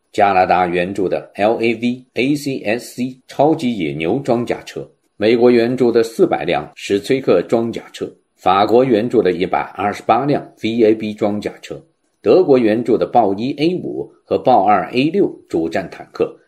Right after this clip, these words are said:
黄鼠狼A三步兵战车等。这些重型装备无论在泥泞的地面还是湿滑的雪地中，都可以发起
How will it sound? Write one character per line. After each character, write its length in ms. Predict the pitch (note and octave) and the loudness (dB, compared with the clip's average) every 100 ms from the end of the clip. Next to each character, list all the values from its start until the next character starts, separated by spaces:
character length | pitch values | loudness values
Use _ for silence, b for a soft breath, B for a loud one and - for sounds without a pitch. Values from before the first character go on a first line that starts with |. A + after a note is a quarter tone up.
| b | b
黄 280 | _ G#2+ C#3 | _ 0 2
鼠 120 | B2+ | 4
狼 300 | G#2+ G#2 A#2+ A#2 | 4 4 0 -2
A 180 | C#3+ | -2
三 320 | C#3+ C#3+ C#3 C#3 | 0 -2 -2 0
步 160 | B2 | 0
兵 200 | F2 F#2+ | 0 -4
战 220 | F#2+ E2+ | -4 -6
车 160 | C#2+ D2+ | -6 -10
等。 100 | - - _ _ _ - | -10 -18 _ _ _ -4
这 100 | G#3 | 0
些 160 | D3+ | 2
重 220 | C#3+ C3+ | 0 -2
型 180 | G#2 G#2+ | -2 -6
装 240 | G#2 G#2+ G#2+ | -2 -2 2
备 200 | G2+ F2+ | 0 0
无 160 | G2 | 0
论 340 | G#2 G2+ F#2 F2+ | 0 -2 -4 -6
在 300 | G#2+ F#2+ F2+ | -6 -4 -6
泥 400 | E2+ F#2 F#2+ D3+ | -8 -8 -6 -2
泞 200 | F3 E2+ | 0 0
的 120 | E2+ | -4
地 260 | - A#2+ | -4 -6
面 260 | D#2+ D#2 C#2+ B B | -6 -8 -10 B B
还 160 | - E2+ | -4 -2
是 160 | - | -2
湿 300 | D2 - C#3+ | -12 -4 0
滑 180 | E3 E2+ | 2 0
的 160 | - - | -2 -8
雪 240 | - - | -10 -12
地 140 | - - | -12 -12
中， 260 | E2 E2+ b b | -10 -10 b b
都 200 | - C3+ | 2 2
可 140 | E3+ G#2 | 4 0
以 140 | D#2+ | -4
发 260 | - F2 E2 | -4 -4 -4
起 260 | - C2+ | -8 -14